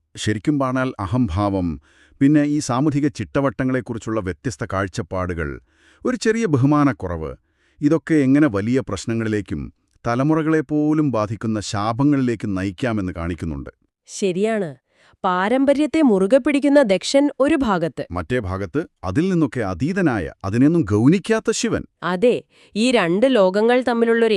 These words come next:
Speaker 2: ഏറ്റുമുട്ടൽ. ദക്ഷൻ പ്രതിനിധീകരിക്കുന്നത് ഒരു വ്യവസ്ഥാപിത ലോകത്തെയാണ്. അതിന്റെ നിയമങ്ങൾ, പ്രതീക്ഷകൾ.
Speaker 1: ശിവൻ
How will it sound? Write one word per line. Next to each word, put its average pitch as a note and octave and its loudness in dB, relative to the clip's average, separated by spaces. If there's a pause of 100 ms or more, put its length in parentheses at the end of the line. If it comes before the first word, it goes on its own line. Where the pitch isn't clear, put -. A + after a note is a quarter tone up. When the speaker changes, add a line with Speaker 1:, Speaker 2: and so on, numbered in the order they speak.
Speaker 2:
ഏറ്റുമുട്ടൽ. D#3+ -2 (460)
ദക്ഷൻ G3 0
പ്രതിനിധീകരിക്കുന്നത് B3+ 2 (320)
ഒരു D#4 4
വ്യവസ്ഥാപിത C#4 2
ലോകത്തെയാണ്. F#3 2 (380)
അതിന്റെ G#3 2
നിയമങ്ങൾ, F3+ 2 (320)
പ്രതീക്ഷകൾ. F#3 0 (160)
Speaker 1:
ശിവൻ C3+ 2